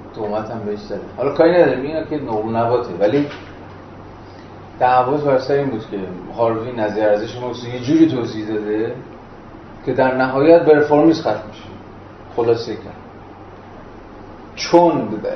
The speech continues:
بین ساحت تولید ارزش و تحقق ارزش فاصله می‌ذاره و میگه که اگر ارزشی که تولید می‌شه در بازار مشتری نداشته باشه، یعنی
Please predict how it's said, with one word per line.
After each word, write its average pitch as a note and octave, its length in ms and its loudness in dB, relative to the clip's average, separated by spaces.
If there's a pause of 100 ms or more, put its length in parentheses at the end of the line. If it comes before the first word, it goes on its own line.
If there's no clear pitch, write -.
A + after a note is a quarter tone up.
(440)
بین C3+ 400 6
ساحت B2 580 4
تولید C3 460 0
ارزش G2+ 640 2
و A2 60 -4
تحقق B2+ 680 2
ارزش G#2+ 640 2 (200)
فاصله A#2 380 -4
می‌ذاره A2+ 640 0 (920)
و B2+ 160 6
میگه A#2+ 300 -2
که A#2 240 2
اگر A#2 440 4 (400)
ارزشی A2+ 760 -2
که A2 140 -8
تولید A2 400 -2 (100)
می‌شه A#2 340 -4
در A2 280 4
بازار A2+ 720 4
مشتری A2 640 -2
نداشته A#2+ 520 -2
باشه، G2 380 -6 (560)
یعنی G#2+ 280 -6